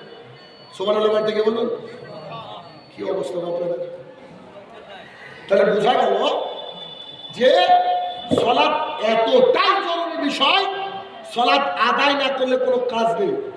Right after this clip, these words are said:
খেয়াল করেন, আল্লাহ সুবহানাহু ওয়া তাআলা সূরা মাইদা,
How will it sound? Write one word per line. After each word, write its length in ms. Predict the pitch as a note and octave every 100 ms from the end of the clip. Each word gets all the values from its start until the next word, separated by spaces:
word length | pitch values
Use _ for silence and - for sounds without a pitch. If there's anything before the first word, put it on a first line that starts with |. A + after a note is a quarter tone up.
| -
খেয়াল 300 | A#3+ A#3 A#3+
করেন, 240 | F3+ - - - - - - A3
আল্লাহ 420 | A3+ B3 C#4 C#4
সুবহানাহু 280 | C4 B3+ C4
ওয়া 140 | B3+
তাআলা 200 | A#3 A#3+
সূরা 200 | B3 A#3+
মাইদা, 760 | A#3+ C4+ C4 A#3 F3+ - -